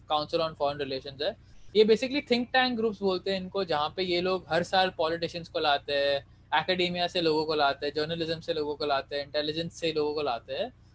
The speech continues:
और फिर इन्हें सेम पेज पे लाया जाता है। इन्हें basically कुछ टाइप का रोजी, मैं ये नहीं कह रहा कि हर ये ऑर्गेनाइजेशन में सब लोग ईविल है,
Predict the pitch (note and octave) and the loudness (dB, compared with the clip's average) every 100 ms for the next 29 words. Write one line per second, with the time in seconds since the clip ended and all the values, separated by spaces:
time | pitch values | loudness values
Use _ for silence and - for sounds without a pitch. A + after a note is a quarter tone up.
0 | - G3+ G3+ B3 B3 C4+ B3+ B3 B3+ A#3+ | 2 2 6 4 4 2 2 2 4 2
1 | - A3+ G3 D#3+ D3 C3+ B2+ B2+ B2 C3 | 2 4 6 6 6 0 -2 -8 -4 -4
2 | E3 G3 F#3 F3 G3 G3+ G#3 G3+ G3+ F#3+ | 0 -2 -2 -4 -4 -2 -2 -2 -4 0
3 | G3 F#3+ - G3 F3 E3+ F#3 F3 G3+ A3+ | 2 2 2 2 4 2 -2 0 0 2
4 | B3 G#3 G3+ G3 F#3+ E3+ F3+ F#3 E3+ D3+ | 2 4 4 4 2 2 2 4 4 4
5 | D#3+ E3 D#3+ E3+ E3 E3 D#3 D#3 D#3+ C#3 | 0 -2 -2 -4 -10 -8 -4 -2 -2 -2
6 | D#3 D3 - | -2 -2 -6